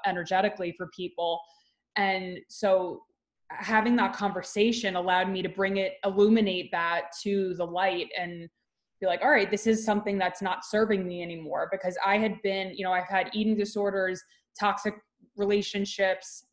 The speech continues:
and all of it was a manifestation of this energy of the control pattern,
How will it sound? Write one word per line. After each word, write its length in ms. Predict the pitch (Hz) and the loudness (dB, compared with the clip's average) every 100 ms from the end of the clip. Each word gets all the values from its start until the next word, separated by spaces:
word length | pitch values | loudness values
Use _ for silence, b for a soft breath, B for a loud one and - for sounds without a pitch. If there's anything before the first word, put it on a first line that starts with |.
| b - | b -6
and 120 | 202 | 0
all 180 | 226 262 | 4 6
of 100 | 262 | 6
it 60 | 220 | 4
was 120 | 214 | 4
a 80 | 196 | 2
manifestation 760 | 196 185 185 175 - 220 214 | 2 0 -4 -6 2 2 2
of 140 | 190 165 | -2 -2
this 140 | 170 - | -6 -2
energy 500 | 233 247 190 170 175 | 2 2 0 -4 -4
of 160 | 170 170 - - | -4 -6 -8 -8
the 60 | |
control 540 | 185 180 - 226 262 - | -8 -12 -4 0 0 0
pattern, 500 | 156 151 160 147 | -6 -6 -6 -8